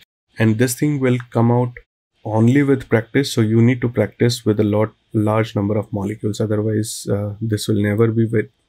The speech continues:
very clear. And, uh, further down the line, the course will handle this thing as if you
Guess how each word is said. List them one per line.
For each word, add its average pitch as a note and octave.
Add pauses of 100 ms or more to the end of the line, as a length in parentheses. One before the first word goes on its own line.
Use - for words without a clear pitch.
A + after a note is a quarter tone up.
very A2
clear. B2 (1040)
And, G#2+
uh, G#2+
further B2+
down A#2
the A#2+
line, A2
the A2+
course - (440)
will B2
handle A#2+
this A#2
thing A#2+
as A2
if A#2
you G#2